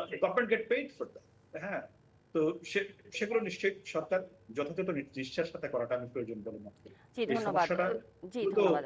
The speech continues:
Speaker 1: সমাধান
Speaker 2: সুভাষ
Speaker 1: করা।
Speaker 2: সিংহ রায়, আপনার কাছেও মোটামুটি একই প্রশ্ন যে হাব বলছে যে, আহ, চেষ্টা চালানো হচ্ছে, তারপরও হচ্ছে এজেন্সিগুলোর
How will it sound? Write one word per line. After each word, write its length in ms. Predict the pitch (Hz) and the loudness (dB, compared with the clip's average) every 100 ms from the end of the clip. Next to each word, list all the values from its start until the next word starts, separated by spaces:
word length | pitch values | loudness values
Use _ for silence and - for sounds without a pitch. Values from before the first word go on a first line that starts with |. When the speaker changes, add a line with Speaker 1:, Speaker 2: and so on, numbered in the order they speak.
| - | 0
Speaker 1:
সমাধান 320 | - 156 180 | 0 0 0
Speaker 2:
সুভাষ 160 | - 262 | 0 -2
Speaker 1:
করা। 100 | 285 | 0
Speaker 2:
সিংহ 220 | 302 294 | -2 2
রায়, 160 | 294 | 4
আপনার 260 | 277 - 285 | 4 2 0
কাছেও 300 | 302 359 330 | 0 0 -2
মোটামুটি 500 | 294 247 254 262 277 | 0 -2 0 0 2
একই 240 | 262 262 | 2 0
প্রশ্ন 360 | 294 294 320 311 | -2 -4 -2 -2
যে 240 | 285 285 | 2 2
হাব 400 | 269 226 247 240 226 | 2 2 2 2 2
বলছে 340 | 262 269 339 | -2 -2 -6
যে, 140 | 302 330 | -4 -4
আহ, 80 | - - - - 214 208 196 190 - 196 | -4 -14 -14 2 4 6 2 -4 -10 -6
চেষ্টা 260 | 262 277 320 | -4 -2 0
চালানো 340 | 302 262 269 | 2 2 0
হচ্ছে, 280 | 294 277 359 | -4 -4 -4
তারপরও 500 | - 247 240 294 320 | 2 4 4 2 2
হচ্ছে 200 | 330 349 | 0 -2
এজেন্সিগুলোর 720 | 311 240 277 311 254 285 311 | -2 -2 -8 -8 -6 0 0